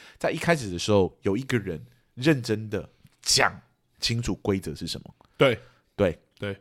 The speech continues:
Speaker 1: 就有一个人站出来，就是，哎，信子到了，然后大家都聚集在一起，然后说在这里不能怎么样，
Speaker 2: 嗯。
Speaker 1: 不能怎么样，
Speaker 2: 嗯。
Speaker 1: 不能怎么样。
Speaker 2: 对。
Speaker 1: 对，好比说，呃，不能跨过那个什么什么地方，
Speaker 2: 对。
Speaker 1: 对，踏出去的话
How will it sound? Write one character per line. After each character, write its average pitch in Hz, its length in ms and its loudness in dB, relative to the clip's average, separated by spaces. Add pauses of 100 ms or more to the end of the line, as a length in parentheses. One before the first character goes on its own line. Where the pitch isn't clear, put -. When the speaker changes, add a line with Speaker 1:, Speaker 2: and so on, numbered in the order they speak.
Speaker 1:
就 185 140 10
有 131 180 8
一 - 20 8
个 156 80 4
人 123 120 2
站 131 160 4
出 120 120 -2
来， 95 140 0
就 135 180 4
是， 139 140 -2
哎， 139 140 6 (120)
信 165 200 0
子 113 200 -4 (140)
到 147 200 6
了， 113 120 2
然 104 100 -2
后 120 160 2 (140)
大 139 140 6
家 127 100 4
都 120 80 6
聚 120 240 -2
集 104 120 -8
在 98 200 0
一 95 60 -2
起， - 200 -6 (440)
然 110 100 4
后 127 60 6
说 139 80 2
在 196 160 10
这 214 160 10
里 135 100 4
不 - 240 4
能 107 300 2
怎 87 180 -6
么 71 80 -8
样， 87 260 -2 (280)
Speaker 2:
嗯。 131 340 0
Speaker 1:
不 139 140 6
能 90 220 -4
怎 76 140 -12
么 - 120 -14
样， 78 180 -4 (300)
Speaker 2:
嗯。 127 360 2
Speaker 1:
不 117 140 4
能 82 160 -4
怎 - 160 -12
么 - 120 -20
样。 76 120 -8 (580)
Speaker 2:
对。 - 140 4
Speaker 1:
对， 82 220 2
好 104 100 4
比 139 100 6
说， 143 320 10 (440)
呃， 123 180 6
不 196 200 2
能 123 200 2
跨 139 240 8
过 120 200 0
那 110 180 -2
个 95 100 -4
什 90 160 -6
么 82 80 -4
什 - 100 -6
么 80 140 -6
地 90 160 -8
方， 78 260 -8 (300)
Speaker 2:
对。 113 120 -2
Speaker 1:
对， 87 220 0
踏 185 200 6
出 143 160 2
去 120 180 -4
的 95 100 -4
话 101 240 -2